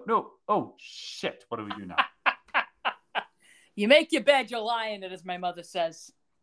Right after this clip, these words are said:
Speaker 1: Yeah. With what accent is that?
Speaker 2: Uh, a little bit Caroline Manzo. <laughs>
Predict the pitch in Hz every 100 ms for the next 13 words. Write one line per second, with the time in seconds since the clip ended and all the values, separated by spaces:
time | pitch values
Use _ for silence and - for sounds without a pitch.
0 | _ _ _ _ _ 117 139 143 - 135
1 | - - 135 135 - _ 110 123 123 123
2 | 123 120 139 165 160 165 160 160 165 -
3 | _ _ _ - 208 208 196 190 185 180
4 | 180 180 214 190 185 - 185 170 170 160
5 | 165 - -